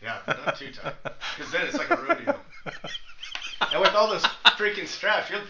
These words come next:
Speaker 1: you'll catch a buckle. You will. You'll knock a teepers out.
Speaker 2: <laughs> Okay, new music formats, John.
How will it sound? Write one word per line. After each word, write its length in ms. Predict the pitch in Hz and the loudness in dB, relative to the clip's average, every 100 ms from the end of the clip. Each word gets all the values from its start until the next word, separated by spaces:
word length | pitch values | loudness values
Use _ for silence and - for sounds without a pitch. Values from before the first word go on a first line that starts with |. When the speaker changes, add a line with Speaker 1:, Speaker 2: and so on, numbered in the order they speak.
| - 180 | -12 -4
Speaker 1:
you'll 160 | 233 | -2
catch 260 | - - 147 | 2 2 2
a 40 | 127 | 2
buckle. 340 | - - 123 - - - - 330 | 2 0 -6 -6 -2 0 2 2
You 80 | 311 | 6
will. 220 | 359 185 131 | 6 4 0
You'll 160 | 208 | -2
knock 220 | - 208 - | 0 -2 -2
a 40 | |
teepers 360 | 208 247 135 117 | -6 -6 -8 -8
out. 220 | 117 113 - | -10 -10 2
Speaker 2:
<laughs> 120 | - - - - 381 - 381 - - - - - - - - - - - - - - - - - - - - | 4 4 -2 0 0 0 -6 -6 -6 -4 -4 -6 -10 -10 -10 -10 -12 -16 -16 -14 -10 -10 -8 -10 -10 -8 4
Okay, 400 | 214 208 180 135 | 6 8 8 8
new 180 | 160 196 | 8 8
music 420 | 196 190 180 - | 8 8 6 4
formats, 440 | 143 135 123 110 - | 6 8 8 6 4
John. 440 | 139 135 151 165 | 6 8 8 6